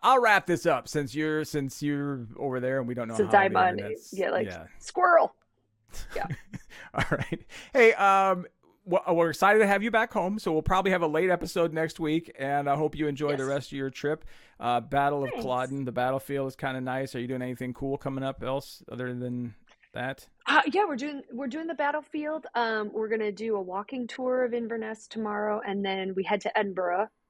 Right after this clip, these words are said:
Speaker 2: um, for four days, and my friend Rachel from England's coming up.
Speaker 1: Oh,
Speaker 2: Um, we're
Speaker 1: nice.
Speaker 2: spending that with her, so we're going to the Edinburgh Castle, uh, and then, you know, all
Speaker 1: Greyfriars
Speaker 2: the
Speaker 1: Bobby?
Speaker 2: Yep, yep.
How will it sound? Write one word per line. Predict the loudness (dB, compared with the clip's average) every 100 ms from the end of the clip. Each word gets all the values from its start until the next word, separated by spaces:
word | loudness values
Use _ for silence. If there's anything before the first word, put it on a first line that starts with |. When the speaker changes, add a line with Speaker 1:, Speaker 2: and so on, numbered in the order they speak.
| _
Speaker 2:
um, | 2 4 2 -2
for | -4 -4
four | 0 2 4
days, | 2 -2 -4
and | 0
my | -2
friend | 0 4
Rachel | 6 4 2 -4
from | -6 -6 -8 0
England's | 0 2 -2
coming | -4 -4 2
up. | 2 2 _ -20 -20 -2
Speaker 1:
Oh, | 6
Speaker 2:
Um, | 6 6
we're | 2
Speaker 1:
nice. | 2
Speaker 2:
spending | 2 2
that | 2
with | 0
her, | 0 2 2
so | 2
we're | 0
going | 2 -2
to | -4
the | -4 -2 -4 -2
Edinburgh | -4 -2 -2 0
Castle, | 0 0 -2 -4 -8 _ _ _ _ -2
uh, | 2 2 0
and | -2 -4
then, | -4 -4 -4
you | -2
know, | 0
all | 4 4
Speaker 1:
Greyfriars | 4
Speaker 2:
the | 2
Speaker 1:
Bobby? | 0 0 -4 -4 _ _ _ _ _ _ _ _ 2
Speaker 2:
Yep, | 6 6 4 _ 4
yep. | 6 6